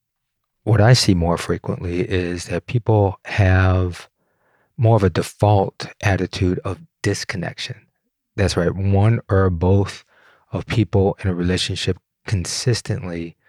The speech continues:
um, they're acting on bad habits, habits of, of avoidance, of criticism, of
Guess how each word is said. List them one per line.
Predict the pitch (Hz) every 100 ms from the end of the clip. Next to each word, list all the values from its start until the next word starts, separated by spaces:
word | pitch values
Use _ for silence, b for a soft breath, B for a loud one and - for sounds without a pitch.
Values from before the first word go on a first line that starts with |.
| b b b b b b -
um, | 101 95 101
they're | 104 -
acting | 123 123 131
on | 117 101
bad | 101 113
habits, | - 107 117 - - - - _ _ -
habits | - 117 110 -
of, | 107 82 78 - b b b b b b _
of | 101 85 80 78 78 - _ _
avoidance, | - 87 80 95 104 107 87 80 - - - _ -
of | 90 85 85 82 78
criticism, | - - 120 117 - 92 87 80 80 _ _ _ _ _ _ _
of | - 90 87 85 82 82 80 -